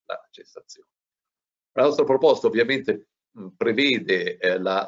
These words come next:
una salvaguardia di quelli che sono gli atti, pagamenti, garanzie legalmente posti in essere dopo la pubblicazione dell'autodichiarazione e sino al termine dell'amministrazione vigilata, quindi una protezione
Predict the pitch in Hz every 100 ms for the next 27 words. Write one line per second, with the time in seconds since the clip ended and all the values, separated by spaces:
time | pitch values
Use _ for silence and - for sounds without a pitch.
0 | 104 104 98 117 104 107 107 117 104 95
1 | 98 90 - 107 98 90 92 - 92 104
2 | 98 98 107 107 - 98 95 107 104 95
3 | 95 95 90 107 101 98 101 101 104 98
4 | 110 104 101 - - 107 113 98 - 95
5 | 92 87 - - 101 92 90 _ _ _
6 | _ 107 104 101 110 101 95 101 98 -
7 | 117 104 98 104 _ - 98 - 98 92
8 | 101 95 92 90 87 95 87 90 90 92
9 | 90 95 - 98 92 92 90 - 90 117
10 | 98 98 139 101 92 87 - 87 87 -
11 | - 101 92